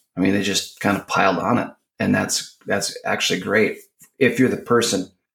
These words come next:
asking the question, you get a lot of feedback. Uh, if you're on the app, uh, there was a lot of people that followed it as well. So you kinda like, "Oh, it's nice." It's like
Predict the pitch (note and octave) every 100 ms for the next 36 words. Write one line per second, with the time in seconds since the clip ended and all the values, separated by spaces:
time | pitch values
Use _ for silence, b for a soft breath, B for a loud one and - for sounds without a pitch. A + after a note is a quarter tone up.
0 | - G3 C#3 - E3+ F3 F3 F3+ F#3 G#3+
1 | G3+ - - _ _ C3+ B2+ A2 A2 G#2+
2 | A2 C3 C3 C3+ C#3 - _ _ _ -
3 | G2 F#2 A2+ G#2+ - - G#2+ E3 F3+ G#2
4 | G#2 A#2 - _ _ _ - G2 A#2+ A2
5 | D3+ A2 A2+ A#2 B2+ A#2+ F#2 - F#2 C#3
6 | A#2 F#2 - - F#2 F2 G#2 D#2 - -
7 | _ - - - G2+ G2+ G2+ F2+ - C#4
8 | - - - D#3+ C#3 - - A2 G#2+ -
9 | - F#2 -